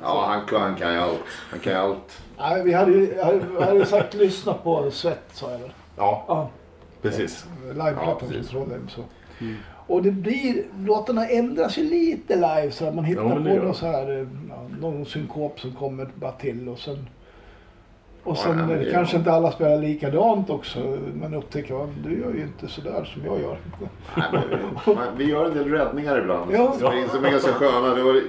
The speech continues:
Speaker 1: en sån grej när man spelar live och man märker att, "Hopp, hopp, hopp, nu är, <laughs> nu är det något där", och så bara, "Oh", så gör man någon grej. Och så märker man att, "Fan, det här,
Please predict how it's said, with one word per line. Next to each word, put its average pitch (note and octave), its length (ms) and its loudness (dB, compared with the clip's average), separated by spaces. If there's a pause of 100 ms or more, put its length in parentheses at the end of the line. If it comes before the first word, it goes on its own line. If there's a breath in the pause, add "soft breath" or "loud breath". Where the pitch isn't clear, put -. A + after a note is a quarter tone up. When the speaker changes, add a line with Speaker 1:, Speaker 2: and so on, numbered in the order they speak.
(500)
Speaker 1:
en B2+ 100 -2
sån E3 300 2
grej A2+ 140 2
när A2 80 0
man A2+ 200 -2 (260)
spelar A2 280 -2
live F2+ 340 0 (580 loud breath)
och G2 60 -10
man G#2 140 0
märker G2+ 320 0
att, - 60 -10
"Hopp, C#3 560 -2
hopp, - 280 -2
hopp, D3+ 280 -2
nu D3+ 280 2
är, C#3 120 4 (140)
<laughs> E3 220 -4
nu F3 220 4
är E3 120 6
det D3 60 2
något C#3 260 0
där", B2+ 80 2
och A#2+ 60 2
så A2+ 60 -4
bara, A#2+ 120 4
"Oh", D4+ 480 4
så - 140 -2
gör F3 200 4
man D#3+ 100 2
någon C#3 120 2
grej. B2 160 2 (720 loud breath)
Och C3+ 80 2
så D3 100 -2
märker B2 260 2
man G#2+ 100 0
att, - 100 -6
"Fan, F#2 180 -4
det F2+ 80 0
här, F#2+ 140 0